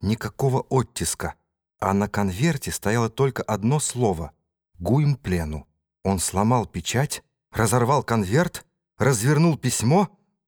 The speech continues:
поднёс его ближе к свету и прочёл. «Ты безобразен, а я красавица. Ты скоморох, а я герцогиня. Я первая,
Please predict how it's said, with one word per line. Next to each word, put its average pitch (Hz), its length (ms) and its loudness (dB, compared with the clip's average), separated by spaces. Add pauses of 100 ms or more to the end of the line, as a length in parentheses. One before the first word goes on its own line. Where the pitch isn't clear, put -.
поднёс 117 520 2
его 135 200 0
ближе 127 300 2
к - 60 -6
свету 143 420 2 (140)
и 160 100 2
прочёл. 107 560 -2 (920)
«Ты 131 200 2
безобразен, 135 840 0 (380)
а 92 100 -2
я 92 140 0
красавица. 101 800 -4 (400)
Ты 104 140 2
скоморох, 104 800 0 (180)
а 90 100 0
я 98 200 2
герцогиня. 104 840 -2 (680)
Я 113 320 0
первая, 151 800 2